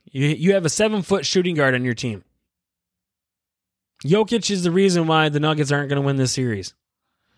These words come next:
And if the Nuggets do happen, by the grace of God,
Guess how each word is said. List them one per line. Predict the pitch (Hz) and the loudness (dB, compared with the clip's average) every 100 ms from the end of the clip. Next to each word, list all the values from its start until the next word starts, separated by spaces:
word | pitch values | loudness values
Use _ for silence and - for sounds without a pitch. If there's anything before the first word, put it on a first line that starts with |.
| _ _ _ - | _ _ _ -4
And | 151 | -2
if | 156 | 0
the | |
Nuggets | 170 180 190 143 | -2 0 0 0
do | 123 214 | 2 2
happen, | 208 196 220 240 247 - - 143 | 4 0 0 0 -2 -6 -16 -4
by | 160 | -2
the | 165 | 0
grace | 143 160 190 214 | 0 2 2 0
of | 160 131 | -4 -2
God, | 135 170 220 | 2 2 0